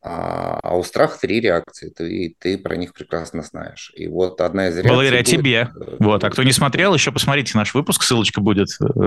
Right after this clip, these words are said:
Speaker 2: если
Speaker 1: Вот.
Speaker 2: вы ещё не знаете, да. Продолжай,
Speaker 1: Одна
Speaker 2: пожалуйста.
Speaker 1: из, одна из реакций — это нападение. А, и вот это нападение в-, у, у стыда, оно прям вот, ну, с вероя-,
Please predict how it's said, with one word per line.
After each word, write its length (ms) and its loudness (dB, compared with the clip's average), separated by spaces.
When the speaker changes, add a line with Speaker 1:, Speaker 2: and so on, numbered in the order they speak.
Speaker 2:
если 220 0
Speaker 1:
Вот. 60 6
Speaker 2:
вы 40 6
ещё 160 4
не 120 6
знаете, 360 4
да. 160 2
Продолжай, 340 2
Speaker 1:
Одна 160 4
Speaker 2:
пожалуйста. 200 0
Speaker 1:
из, 40 -6
одна 360 4
из 100 -4
реакций — 460 0
это 160 -6
нападение. 680 -4
А, 480 -12
и 280 -6
вот 260 2
это 160 0
нападение 640 0
в-, 200 -14
у, 760 -8
у 40 -10
стыда, 520 0
оно 280 -2
прям 340 -4
вот, 180 -10
ну, 100 -2
с 160 -12
вероя-, 500 -4